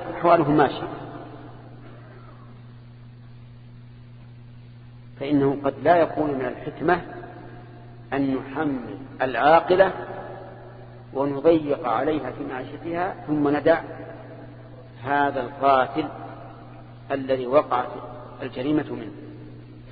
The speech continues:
مع غناه وكثرة ماله. ومن العلماء من يقول هي واجبة على العاقلة بالأصالة، وعلى هذا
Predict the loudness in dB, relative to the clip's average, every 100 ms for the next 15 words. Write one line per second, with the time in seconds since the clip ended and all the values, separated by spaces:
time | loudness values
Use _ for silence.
0 | -10 -6 -4 0 2 2 -2 -12 -8 -6
1 | -2 -4 -2 -2 -2 -2 -12 -14 -14 -16
2 | -16 -18 -18 -20 -20 -20 -20 -20 -20 -20
3 | -20 -20 -20 -20 -18 -18 4 6 8 6
4 | 6 4 4 2 -2 0 0 0 -2 0
5 | 6 10 10 8 2 2 0 -10 -12 -12
6 | -14 -14 -16 -16 -2 4 6 6 4 0
7 | -6 -12 -12 -14 -16 -12 -2 0 4 6
8 | 6 4 0 2 0 0 -4 -4 -8 -8
9 | -16 -16 -18 -18 -18 -20 -20 -20 -20 -20
10 | -20 -20 -20 -20 -6 -2 0 2 2 2